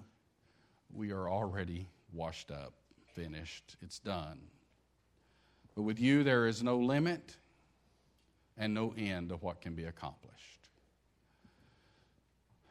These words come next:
Examine our hearts and examine our motives, and Father, we just pray that our motives are pure and right.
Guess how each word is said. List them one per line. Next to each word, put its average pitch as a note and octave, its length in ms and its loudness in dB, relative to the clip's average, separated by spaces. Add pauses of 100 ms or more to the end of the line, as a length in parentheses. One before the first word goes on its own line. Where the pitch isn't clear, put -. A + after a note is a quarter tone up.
(180)
Examine C3 480 4
our C3 160 8
hearts D#3 400 6
and B2+ 100 0
examine B2 440 2
our A#2 120 6
motives, C3 600 4
and G2 180 -4
Father, A2 240 2
we A2 140 0
just A2 260 -4
pray G#2 440 2
that F#2+ 180 0
our F#2 160 0
motives F#2+ 420 -2
are F#2+ 60 -6
pure G2 360 -4
and F#2 160 -6
right. D2+ 120 -6